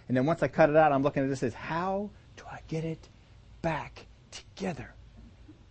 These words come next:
Because I understand how to do this part, but then there's no room to put this pipe here. I don't know how I'm gonna have room to put all this stuff together. So it took a while, and we wrestled with it and wrestled with it and finally got it all back together and got it all in.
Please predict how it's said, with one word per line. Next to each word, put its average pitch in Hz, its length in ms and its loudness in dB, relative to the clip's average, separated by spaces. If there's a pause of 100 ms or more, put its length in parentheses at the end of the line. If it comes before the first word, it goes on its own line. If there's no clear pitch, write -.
(460)
Because 151 420 0
I 151 140 2
understand 175 340 0
how 165 80 4
to 156 60 2
do 139 160 0
this 175 160 2
part, 143 240 0
but 151 100 2
then 165 120 2
there's 147 180 2
no 175 100 6
room 175 300 6
to 147 80 0
put 170 240 0
this 175 180 0
pipe 156 320 0
here. 196 320 2
I 160 80 2
don't 190 160 2
know 170 140 2
how 151 300 2
I'm 139 120 -2
gonna 139 160 2
have 120 240 -2
room 156 320 4
to 135 60 -2
put 156 180 2
all 139 80 6
this 131 160 0
stuff - 280 -2
together. 139 380 2 (2000)
So 139 160 0
it - 100 4
took 202 140 2
a 185 80 6
while, 170 320 6
and 127 160 0
we 131 80 4
wrestled 160 400 -2
with 151 120 -2
it 139 60 -6
and 127 100 -10
wrestled 151 280 -6
with 127 80 -8
it 117 40 -6
and 107 80 -12
finally 170 360 -8
got 131 160 -8
it 131 80 -12
all 156 160 -6
back 139 240 -8
together 143 420 0 (180)
and 123 160 0
got 160 200 4
it 156 120 2
all 143 200 6
in. 151 200 4